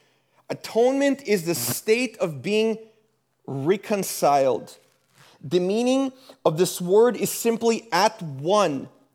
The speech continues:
The state of being reconciled. It is used to denote the effect which flows from the death of Christ.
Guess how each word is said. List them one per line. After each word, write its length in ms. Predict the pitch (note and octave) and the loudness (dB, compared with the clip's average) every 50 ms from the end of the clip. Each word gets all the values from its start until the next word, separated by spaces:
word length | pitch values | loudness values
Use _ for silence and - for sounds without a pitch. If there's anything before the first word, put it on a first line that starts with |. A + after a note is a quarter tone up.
| _ _ _ _ _ _ _ | _ _ _ _ _ _ _
The 100 | G3 G3 | -2 -2
state 480 | - - - - A3+ A#3+ C4 C#4 C4 - | -2 -2 -4 0 2 2 2 2 2 0
of 160 | G#3+ F3+ D3+ | -2 -2 0
being 240 | E3 G#3+ G3+ F#3 D#3+ | 0 0 0 2 2
reconciled. 1000 | F3+ E3 - F3+ D3+ C3+ - - - G#3 G3+ A3 A#3+ B3+ C4+ D4+ D4+ - - - _ _ _ _ _ _ _ _ _ _ _ _ _ _ _ _ _ _ _ _ _ _ _ _ _ _ _ _ _ _ _ _ _ _ _ _ _ _ _ _ _ _ _ _ _ _ _ _ _ _ _ _ _ _ _ - | 0 0 0 -2 -4 -4 -4 0 4 4 6 6 6 4 2 2 -2 -4 -10 -18 _ _ _ _ _ _ _ _ _ _ _ _ _ _ _ _ _ _ _ _ _ _ _ _ _ _ _ _ _ _ _ _ _ _ _ _ _ _ _ _ _ _ _ _ _ _ _ _ _ _ _ _ _ _ _ 2
It 120 | E3+ F#3 | 4 4
is 240 | G3+ G3 D#3+ D3 D3 | 4 2 -2 -4 -4
used 500 | D#3 G3+ A#3+ C4+ D4+ D#4+ E4 - - - | -2 0 2 4 4 4 2 0 -4 -8
to 60 | - | -8
denote 520 | E3 D#3+ F3+ F#3 F#3 G#3 B3 C#4+ D4 D4 - | -6 -4 -4 0 2 4 4 4 4 0 -2
the 80 | G3 | -4
effect 460 | F3 F3+ - - A#3 B3 C#4 C#4 - G#3+ | -4 -4 0 2 4 4 4 2 0 -4
which 200 | F3+ E3 - - | -6 -6 -6 -8
flows 420 | - - G#3+ A#3 B3 C#4+ C4+ - | -4 2 6 6 6 6 4 0
from 120 | - G3+ | -4 -4
the 80 | F#3 E3 | -4 -4
death 400 | C3+ B2+ F#3+ A3 B3 B3 B3+ - | 0 4 4 6 6 4 2 -2
of 180 | - E3+ - - | -4 -4 -4 -6
Christ. 680 | - - - G#3 G3 E3+ C#3 C#3 - - - - - | -12 -6 -2 0 0 0 -2 -4 -6 -10 -12 -12 -14